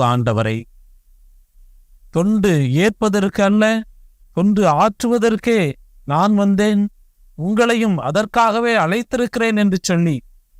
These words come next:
புனித திருமுழுக்கின் வாயிலாக எங்களுக்கு அழைப்பு விடுத்திருக்கிறீரே ஆண்டவரே. இதோ, பல நேரங்களில் நாங்கள்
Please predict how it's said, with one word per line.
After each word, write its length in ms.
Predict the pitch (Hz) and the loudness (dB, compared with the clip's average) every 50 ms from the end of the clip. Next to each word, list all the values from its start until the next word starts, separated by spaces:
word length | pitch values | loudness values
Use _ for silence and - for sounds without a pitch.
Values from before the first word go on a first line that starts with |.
| - - - - - - | -20 -20 -20 -20 -12 -6
புனித 380 | - 170 208 220 208 185 185 | -2 0 0 0 0 0 -2
திருமுழுக்கின் 680 | 156 - 185 202 226 208 208 202 190 - - 196 180 170 | -2 -2 -2 -2 0 0 0 0 -2 -2 -2 -2 0 0
வாயிலாக 460 | 165 165 165 170 170 165 160 156 - - 151 143 127 - - _ - - - _ | 0 0 0 0 0 0 0 0 0 0 -2 -2 -2 -6 -10 _ -20 -20 -20 _
எங்களுக்கு 440 | - 143 151 156 147 139 131 120 143 | -2 0 0 2 2 0 0 0 -2
அழைப்பு 320 | 120 120 143 175 180 - 170 | 0 0 0 0 0 -2 -2
விடுத்திருக்கிறீரே 920 | 143 131 127 120 110 - 120 113 107 - - 120 107 113 113 110 113 113 113 120 - | -2 0 -2 -2 -4 -2 -4 -4 -4 -4 -4 -4 -2 0 0 0 -2 -4 -4 -6 -4
ஆண்டவரே. 500 | 123 117 113 110 107 98 107 107 107 107 110 - _ _ - _ _ _ _ _ _ _ _ _ _ - _ | -4 -2 -2 -2 -2 -4 -4 -4 -6 -6 -8 -12 _ _ -20 _ _ _ _ _ _ _ _ _ _ -20 _
இதோ, 280 | _ 120 117 120 120 123 123 139 - - _ - _ _ _ _ | _ -4 -2 0 0 0 -2 -6 -8 -14 _ -20 _ _ _ _
பல 220 | - 139 143 147 139 | 0 0 2 2 2
நேரங்களில் 680 | 131 139 156 175 175 175 175 165 165 170 160 147 131 113 - - - _ - - - | 2 2 2 2 2 2 2 2 2 2 2 2 0 -2 -4 -10 -20 _ -20 -20 -12
நாங்கள் 640 | - 131 139 143 160 175 180 170 170 156 131 117 | -6 -4 -2 0 2 2 2 2 2 0 0 -2